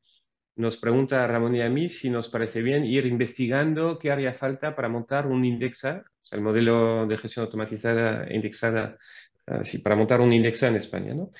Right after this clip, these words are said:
Entonces, estamos ahí investigando, ah, Luis y José Martín Caviedes no, no paran de insistirnos en que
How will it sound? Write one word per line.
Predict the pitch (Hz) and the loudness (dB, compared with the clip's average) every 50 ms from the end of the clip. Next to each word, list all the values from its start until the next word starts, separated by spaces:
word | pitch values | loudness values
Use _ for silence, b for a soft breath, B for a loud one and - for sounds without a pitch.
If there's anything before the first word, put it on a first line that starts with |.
| B B B | B B B
Entonces, | - - 113 | -6 -4 -4
estamos | 110 - 127 127 135 131 131 | 0 2 4 4 4 4 4
ahí | 131 117 131 147 | 4 4 6 6
investigando, | 151 147 135 139 131 - 143 143 170 185 202 202 202 233 254 - - | 6 6 4 4 4 2 0 2 2 4 2 2 2 0 -2 -2 -4
ah, | - 120 123 123 120 120 120 120 120 90 | -2 -2 0 0 0 0 -2 -4 -4 -6
Luis | 85 120 131 143 139 - | -4 -2 -2 -2 -2 -2
y | 135 127 127 123 | -2 0 0 0
José | 117 - 117 - 135 | -2 -4 -6 -4 -2
Martín | 131 123 120 131 127 | -2 -2 0 -2 -2
Caviedes | 127 131 135 139 143 131 - 127 | 0 0 2 2 2 0 0 -2
no, | 131 - - | -4 -4 -2
no | 120 147 147 | -4 -4 -2
paran | 151 151 143 147 147 | 0 0 2 2 2
de | 139 131 | 2 0
insistirnos | 123 123 - 127 117 - 139 139 135 123 117 110 - - | -2 -4 -6 -12 -10 -6 -6 -4 -4 -4 -6 -6 -6 -6
en | 107 110 107 | -8 -8 -6
que | - 120 113 110 107 - | -4 -4 -2 -2 -4 -6